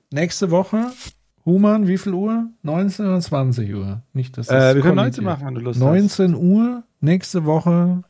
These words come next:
Speaker 1: nehmen wir uns vor, das Interview Dirk Messner mit Thilo Jung.
Speaker 2: Ja.
Speaker 1: Und werden das mal schön auseinandernehmen.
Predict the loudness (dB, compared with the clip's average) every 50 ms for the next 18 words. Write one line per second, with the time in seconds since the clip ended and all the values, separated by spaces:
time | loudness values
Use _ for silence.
0 | _ _ -2 0 0 0 0 0 2 2 2 2 0 0 -2 -2 0 2 2 2
1 | 2 2 2 0 -2 -6 _ _ _ _ -2 -2 -2 -2 -6 -8 -4 -2 -2 0
2 | 0 0 -2 0 0 2 2 2 2 2 0 -2 -6 _ _ _ _ _ _ -4
3 | -2 0 2 2 2 2 0 -4 -10 -16 -18 -20 _ _ _ 0 2 4 4 4
4 | 2 0 -2 0 0 2 2 2 2 0 -2 -4 -10 _ _ _ _ 0 0 0
5 | -2 -2 -2 0 2 2 4 4 4 4 2 0 -4 -12 _ _ _ -20 -20 -20
6 | -20 -20 -20 -20 _ _ -4 -2 0 0 0 0 0 0 0 0 0 0 -2 -2
7 | -2 -2 -2 0 0 0 -2 -2 -4 -8 -12 -6 -2 0 0 2 2 0 0 -2
8 | -2 -2 -2 -2 0 0 0 0 0 0 -2 -2 -4 -6 -8 -8 -6 -2 0 2
9 | 4 4 2 2 2 2 4 4 4 2 2 -2